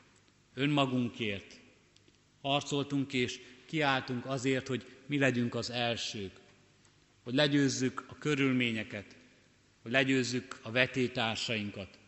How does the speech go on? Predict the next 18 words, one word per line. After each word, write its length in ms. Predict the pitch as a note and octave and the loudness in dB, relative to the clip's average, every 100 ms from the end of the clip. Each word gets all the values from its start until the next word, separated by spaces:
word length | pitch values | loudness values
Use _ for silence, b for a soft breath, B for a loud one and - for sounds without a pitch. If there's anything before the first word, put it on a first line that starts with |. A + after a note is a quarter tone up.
| _ _ _ _ _ _ _ | _ _ _ _ _ _ _
és 60 | - | -10
hogy 120 | A2+ | -2
legyőzzük 500 | B2+ B2 A#2 G#2 G#2 | 0 2 0 -2 -4
talán 320 | - A#2+ A2+ | 0 4 4
még 200 | G#2+ G#2 - | 4 0 -2
önmagunkat 680 | C3+ C3 A#2 G#2 G#2 F2+ - | -2 2 2 0 -2 -4 -8
is. 340 | F2 - - - - _ _ _ _ _ _ _ _ _ _ _ _ _ - | -6 -6 -6 -12 -20 _ _ _ _ _ _ _ _ _ _ _ _ _ -4
Tekintsünk 560 | C3+ - A#2 - A2+ B2+ | -4 -2 -4 -2 -4 -2
vissza 300 | B2+ - B2 | -2 0 -2
ezekre 420 | A#2 A#2+ A2+ A2+ | -2 -4 -4 -6
a 40 | |
harcainkra, 880 | G2+ B2+ B2 - G#2+ G2+ G2 G#2 F#2 - - - _ _ _ _ - | -2 -2 -4 -4 -6 -6 -8 -10 -12 -18 -20 -20 _ _ _ _ -8
az 100 | B2+ | 2
elmúlt 440 | C3+ C3 B2 A2 | 4 4 2 2
év 220 | B2 A#2 | 2 2
nagy 200 | B2+ B2 | 0 -2
harcaira, 760 | - C3 B2+ - B2+ A#2 A2 G2 - - - - _ _ _ _ _ - | 0 2 2 0 -2 -2 -4 -6 -14 -20 -20 -20 _ _ _ _ _ -6
amelyben 640 | C#3 C#3 C3+ B2+ B2+ - | 2 4 6 6 2 0